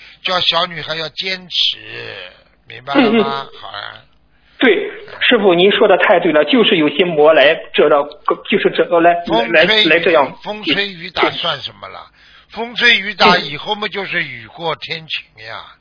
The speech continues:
Speaker 1: 这还不懂啊？
Speaker 2: 嗯，嗯，嗯。
Speaker 1: 啊，这不懂啊？啊，这么简单的问题。
Speaker 2: 嗯。
Speaker 1: 呃，师父这些能量，
Speaker 2: 嗯。
Speaker 1: 我，我，你说像师父能够今天弘扬佛法，有一千万信众，怎么来的？不就是靠信念吗？不就靠精进努力吗？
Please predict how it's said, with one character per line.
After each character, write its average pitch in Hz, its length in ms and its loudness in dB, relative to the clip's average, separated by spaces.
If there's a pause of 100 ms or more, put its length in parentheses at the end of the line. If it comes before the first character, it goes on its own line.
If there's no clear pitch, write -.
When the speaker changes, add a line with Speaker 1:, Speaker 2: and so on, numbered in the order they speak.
(320)
Speaker 1:
这 - 180 -16
还 156 120 -12
不 - 120 -20
懂 269 160 2
啊？ 202 100 0
Speaker 2:
嗯， 190 160 2
嗯， 175 40 -4
嗯。 156 160 -8
Speaker 1:
啊， 101 180 -14
这 - 160 -12
不 - 140 -16
懂 101 260 -16
啊？ 82 300 -20
啊， 101 360 -16
这 - 140 -20
么 170 100 -20
简 113 300 -16
单 101 180 -16
的 95 80 -20
问 92 220 -20
题。 - 140 -20
Speaker 2:
嗯。 220 80 -6 (500)
Speaker 1:
呃， 165 140 -12
师 220 280 -10
父 196 160 -10
这 220 180 2
些 185 180 -2
能 151 260 -6
量， 170 240 0
Speaker 2:
嗯。 - 20 -8
Speaker 1:
我， 139 260 -4
我， 139 260 -8
你 139 180 -18
说 170 300 -8 (260)
像 180 240 -6
师 185 240 -10
父 175 140 -14
能 160 160 -12
够 170 140 -14
今 175 220 -18
天 170 220 -6
弘 151 240 -16
扬 147 200 -6
佛 147 220 -16
法， 123 220 -10 (280)
有 135 80 -18
一 151 200 -18
千 170 300 -6
万 165 200 -4
信 139 300 -8
众， 123 220 -16 (400)
怎 139 140 -12
么 147 120 -10
来 127 300 -4
的？ 98 360 -14
不 190 100 -20
就 262 180 -18
是 226 80 -16
靠 170 240 -10
信 - 320 -8
念 127 240 -14
吗？ 92 260 -20
不 - 100 -20
就 - 120 -18
靠 - 200 -12
精 160 300 -18
进 156 240 -18
努 92 200 -20
力 120 220 -20
吗？ 82 140 -20